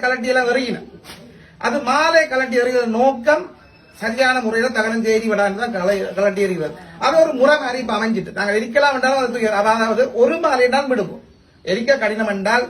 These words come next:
மாலையை கட்டி போடுங்க. ஆனா ஒரு மாலை தான் அவையில கொடுத்து, அவையில போட்டு அவையில மரியாதை, அவைகளுக்குரிய மரியாதை அதுல செய்து நீங்கள் அதை போயிடுங்க. மற்ற நான் பல இடத்துல போயிருக்கேன். உண்மையாவே இந்த பாட்டுக்கு இந்த கொச்சுண்ட பாடெல்லாம் பாடுறதுக்கு ஆட்கள் இருக்கா, அவ காசு கொடுத்து போட்டு இன்றைக்கு பார்த்தா உண்மையாவே எனக்கு சந்தோஷமா இருக்கு. என்ன இப்படி இடங்கள்லாம் இப்ப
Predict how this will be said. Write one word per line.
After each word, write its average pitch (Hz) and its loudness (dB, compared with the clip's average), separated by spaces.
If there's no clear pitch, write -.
மாலையை 226 0
கட்டி 202 -4
போடுங்க. 190 -2
ஆனா 233 0
ஒரு 285 2
மாலை 240 0
தான் 233 0
அவையில 226 0
கொடுத்து, 185 -8
அவையில 214 -2
போட்டு 214 -2
அவையில 226 0
மரியாதை, 226 0
அவைகளுக்குரிய 214 -4
மரியாதை 196 0
அதுல 220 0
செய்து 226 -4
நீங்கள் 214 -4
அதை 196 -4
போயிடுங்க. 185 -6
மற்ற 240 0
நான் 277 0
பல 285 4
இடத்துல 285 4
போயிருக்கேன். 254 4
உண்மையாவே 254 -2
இந்த 214 0
பாட்டுக்கு 254 0
இந்த 220 0
கொச்சுண்ட 277 0
பாடெல்லாம் 247 0
பாடுறதுக்கு 240 -2
ஆட்கள் 247 2
இருக்கா, 185 -4
அவ 214 -2
காசு 277 0
கொடுத்து 233 -4
போட்டு 226 -2
இன்றைக்கு 269 2
பார்த்தா 277 2
உண்மையாவே 269 0
எனக்கு 226 -6
சந்தோஷமா 262 2
இருக்கு. 262 -2
என்ன 285 2
இப்படி 226 -2
இடங்கள்லாம் 269 0
இப்ப 240 -2